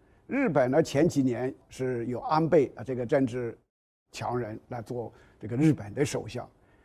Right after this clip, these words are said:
美国的话这个有一个疯子总统啊特朗普是吧？然后这个欧洲还有，呃，其他的国家，包括特别像英国脱欧的这个，这种选举的结果哈，这些主要的国家都是一些政治强人，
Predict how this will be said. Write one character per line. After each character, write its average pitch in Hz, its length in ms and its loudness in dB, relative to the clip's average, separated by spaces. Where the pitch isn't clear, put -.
美 139 200 0
国 147 160 4
的 190 80 6
话 143 340 0
这 127 60 -8
个 127 100 -4
有 131 180 -2
一 139 100 0
个 139 100 -2
疯 160 280 4
子 123 120 -4
总 143 220 2
统 117 300 -2
啊 110 200 -10
特 139 140 -4
朗 135 220 2
普 - 80 -6
是 139 120 -10
吧？ 117 180 -6
然 143 200 4
后 143 300 6
这 151 120 2
个 143 80 0
欧 165 180 6
洲 165 220 8
还 127 160 0
有， 127 320 0
呃， 131 180 -4
其 147 120 -8
他 139 100 0
的 143 80 2
国 127 100 -2
家， 135 80 -2
包 143 140 4
括 139 220 4
特 143 120 -6
别 131 140 0
像 131 320 -2
英 156 180 6
国 135 220 2
脱 151 280 4
欧 156 240 4
的 147 120 4
这 135 100 2
个， 123 240 -4
这 135 80 -4
种 117 400 -6
选 147 300 0
举 120 160 -8
的 135 140 -2
结 143 280 4
果 - 320 -2
哈， 110 180 -12
这 226 80 2
些 208 120 2
主 156 180 0
要 214 100 6
的 185 100 0
国 156 160 0
家 185 140 -2
都 247 180 0
是 214 120 0
一 214 100 0
些 202 120 6
政 214 220 2
治 165 100 0
强 160 300 0
人， 131 200 -2